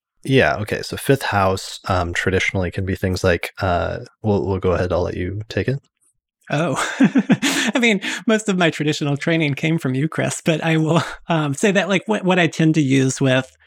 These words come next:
Speaker 2: in the fifth house is I emphasize pleasure and erotic connection and creative expression. For many people, for, for some people, that's, it's also descriptive of children, but I don't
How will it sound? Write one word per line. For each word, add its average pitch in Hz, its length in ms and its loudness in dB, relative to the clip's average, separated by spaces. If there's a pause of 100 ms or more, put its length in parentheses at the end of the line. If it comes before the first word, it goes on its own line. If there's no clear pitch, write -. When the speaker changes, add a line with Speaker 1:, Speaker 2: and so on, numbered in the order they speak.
(160)
Speaker 2:
in 147 100 6
the 131 60 6
fifth 131 200 -2
house 131 240 2
is 135 120 -4
I 135 80 2
emphasize 131 760 -2
pleasure 135 640 2
and 131 180 -2
erotic 127 440 0
connection 131 680 -2 (240)
and 139 160 2
creative 135 380 0
expression. 165 640 0 (300)
For 156 120 2
many 139 220 4
people, 139 440 0
for, 147 140 2
for 170 200 0
some 139 220 0
people, 143 280 0
that's, 139 280 -2
it's 143 180 -4
also 131 260 0
descriptive 135 520 -4
of - 160 -10
children, 147 520 0
but 139 120 0
I 135 120 2
don't 131 280 0